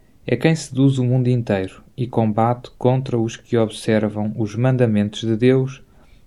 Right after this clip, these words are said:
e dão testemunho de Jesus. É denominado adversário do homem e homicida desde o início, pois, pelo pecado,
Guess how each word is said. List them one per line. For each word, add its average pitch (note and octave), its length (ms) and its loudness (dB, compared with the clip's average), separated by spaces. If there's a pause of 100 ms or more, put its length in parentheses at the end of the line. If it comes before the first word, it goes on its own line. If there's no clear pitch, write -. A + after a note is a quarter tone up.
e A#2+ 120 0
dão C3 200 4
testemunho A2+ 480 -2
de A2 100 -6
Jesus. G#2+ 580 -4 (1300)
É A#2 140 4
denominado A#2+ 760 2
adversário B2 720 2
do B2 120 2
homem G#2 360 2 (420)
e A#2+ 160 2
homicida A#2+ 640 2
desde A2+ 280 2
o A2 80 -2
início, B2 520 -2 (340)
pois, G#2+ 420 0 (420)
pelo A2+ 300 4
pecado, B2 520 0